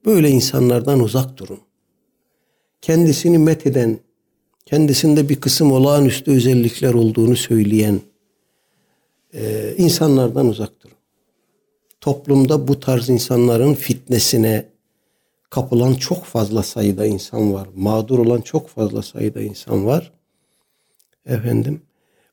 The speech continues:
o da belki bizim hani kısa yoldan bir şeyleri halledelim şeklindeki yanlış beklentimizden kaynaklanıyor.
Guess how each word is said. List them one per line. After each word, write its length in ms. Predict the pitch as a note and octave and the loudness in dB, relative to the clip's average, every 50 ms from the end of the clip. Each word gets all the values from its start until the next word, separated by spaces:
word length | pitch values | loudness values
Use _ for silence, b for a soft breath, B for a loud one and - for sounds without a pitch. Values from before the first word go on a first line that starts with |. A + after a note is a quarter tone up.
| _ _ - | _ _ -2
o 140 | G3+ A3+ A3 | 0 2 2
da 160 | A3 F3 E3+ | 2 4 4
belki 360 | G3+ G#3 F#3+ G3 - G#3 E3 | 4 2 2 0 0 0 0
bizim 300 | E3+ E3 D#3+ G3 G3+ F3 | 2 2 2 2 2 4
hani 280 | D#3+ F3 F3 F3+ E3+ E3+ | 4 4 4 2 2 0
kısa 320 | - - E3 - - A3 | -2 -2 -2 0 0 2
yoldan 460 | C4 B3+ A#3 G3+ F#3 E3+ F#3 E3+ E3+ D#3+ | 2 4 4 4 4 4 4 4 4 2
bir 60 | D#3 | 2
şeyleri 440 | - - E3+ D#3+ D3+ D#3 D3+ D3 D#3 | 2 2 2 2 4 4 2 2 2
halledelim 880 | B2+ C3+ D3 D3 C#3+ D3 D3+ C#3 D3+ D3+ C#3+ D#3 E3 D#3+ D3 D3+ D3+ - - _ _ _ | 2 2 2 4 4 2 2 2 2 2 4 4 4 4 4 2 0 -2 -8 _ _ _
şeklindeki 680 | - - C#3+ C3 - - C#3+ C3 B2 B2 B2 B2 - G3+ | -6 -4 -4 -4 -4 -2 0 0 2 2 0 0 0 0
yanlış 800 | D3+ C#3+ C3+ C3+ C#3 C3+ C#3+ E3 - - - - - - - _ _ _ _ _ _ _ - | 2 2 2 2 4 4 4 2 2 0 -2 -4 -6 -8 -14 _ _ _ _ _ _ _ -4
beklentimizden 840 | B2+ C3 C3 C3 - B2+ A#2 A2 - - A2+ A2 G#2 G#2+ A#2+ A2+ G#2+ | -4 -4 -2 -2 -2 -2 -2 -2 -2 -2 0 0 0 -2 -2 -4 -4
kaynaklanıyor. 920 | - - F#2+ G2 G2 - - - - - G2 F#2 F#2 - - _ _ _ | -4 -6 -10 -12 -12 -12 -14 -16 -20 -20 -20 -20 -20 -20 -20 _ _ _